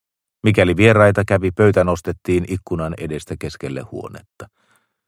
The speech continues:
Matalaa seinätasoa koristi Anuskan kuva. Hyllyssä Vlad säilytti edelleen Anuskalle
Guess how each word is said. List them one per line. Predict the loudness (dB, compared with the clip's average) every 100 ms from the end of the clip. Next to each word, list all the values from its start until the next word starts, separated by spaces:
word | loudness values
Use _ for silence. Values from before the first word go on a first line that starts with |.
| _ _ _ _ 2
Matalaa | 4 6 4 4
seinätasoa | 2 0 -2 -4 -6 -6 -4
koristi | -6 -8 -8 -8
Anuskan | -8 -10 -12 -14 -16 -16
kuva. | -16 -16 -18 _ _ _ _ _ _ _ _ _ _ _ _ _ 4
Hyllyssä | 6 6 4 4
Vlad | 6 4 4
säilytti | 4 4 2 -2 0
edelleen | 2 4 4 2 0
Anuskalle | 0 0 0 -2 -2